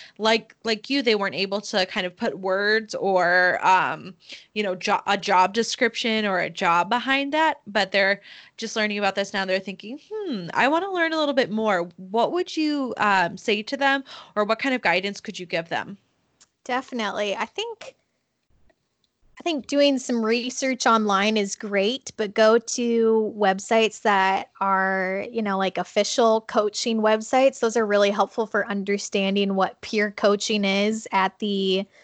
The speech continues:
Speaker 2: the internationally certified level. For that, I would recommend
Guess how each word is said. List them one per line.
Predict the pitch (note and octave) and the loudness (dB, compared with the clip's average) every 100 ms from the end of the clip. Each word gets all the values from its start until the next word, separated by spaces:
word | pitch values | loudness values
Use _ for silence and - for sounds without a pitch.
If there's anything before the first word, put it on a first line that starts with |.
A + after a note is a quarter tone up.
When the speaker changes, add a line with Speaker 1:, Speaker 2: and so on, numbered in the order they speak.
| _ _ _ - | _ _ _ -8
Speaker 2:
the | A3+ | -2
internationally | A3+ A#3 A3 G3 F3+ F#3+ - A3+ G#3 G3+ | 2 4 4 4 2 0 -2 -2 0 0
certified | G3 - F#3+ G#3+ B3 A#3+ | -2 -2 -2 0 2 2
level. | B3+ B3 C4+ C#4 | 2 0 0 -2
For | C#4 A3 G3+ | 0 2 2
that, | G3 G3+ B3 | 2 2 2
I | A3 | 2
would | G#3+ G#3 | 0 0
recommend | G#3 - G#3 G#3+ G3+ G3+ G#3 | -2 -2 -4 -2 -2 -2 -4